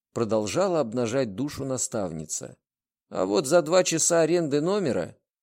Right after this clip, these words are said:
это тысяча четыреста рублей, они мне отдают, думая, что я в кассу их положу.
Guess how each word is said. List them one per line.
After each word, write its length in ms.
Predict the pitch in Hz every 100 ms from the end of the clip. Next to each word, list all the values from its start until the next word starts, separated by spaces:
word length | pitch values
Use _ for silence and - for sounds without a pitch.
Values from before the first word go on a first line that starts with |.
| -
это 280 | 120 143
тысяча 480 | 143 - 214 170 170
четыреста 640 | 147 185 190 165 143 - 170
рублей, 480 | 185 185 127 78 - _ _ -
они 300 | - - 214
мне 240 | 190 190
отдают, 680 | 180 139 175 160 131 98 - -
думая, 440 | 143 180 151 135
что 160 | 117 151
я 180 | 147
в 100 | 131
кассу 380 | - 185 165 -
их 200 | 117 -
положу. 580 | 123 131 127 113 92 -